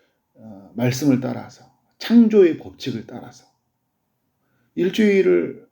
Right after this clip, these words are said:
쉬는 거, 하루를 쉬는 거 창조의 법칙이에요. 그죠? 하나님께 주신 명령이거든요. 모든 것은 하나님의 만들어지는 그 방식을 따라 살아가야 돼요.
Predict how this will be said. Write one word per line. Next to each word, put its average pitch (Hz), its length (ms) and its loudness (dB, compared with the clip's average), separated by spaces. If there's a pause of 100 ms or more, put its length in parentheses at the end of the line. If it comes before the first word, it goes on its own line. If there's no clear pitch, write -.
쉬는 247 380 0
거, 156 180 -4
하루를 170 380 -2
쉬는 175 220 -6
거 160 100 -2
창조의 202 420 0
법칙이에요. 123 540 -10
그죠? - 160 -20 (120)
하나님께 196 380 -4
주신 127 300 -4
명령이거든요. 147 720 -2 (640)
모든 208 320 4
것은 202 180 0
하나님의 214 720 2
만들어지는 165 960 0 (140)
그 143 280 -12
방식을 202 460 -2
따라 151 180 0
살아가야 147 440 -8
돼요. - 120 -20